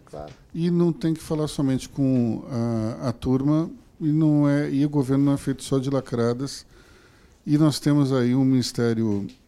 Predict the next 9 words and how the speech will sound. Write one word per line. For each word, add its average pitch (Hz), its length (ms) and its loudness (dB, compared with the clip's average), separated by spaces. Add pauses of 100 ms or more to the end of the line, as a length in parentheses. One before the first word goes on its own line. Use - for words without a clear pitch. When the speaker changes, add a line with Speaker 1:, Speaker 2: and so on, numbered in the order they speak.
(160)
Speaker 2:
da 113 120 0
Economia 117 500 2
muito, 147 800 6
muito, 127 400 4
muito 113 300 2
competi-, 123 520 -4 (280)
competente 113 760 0
e - 20 -10
capaz. 113 680 -4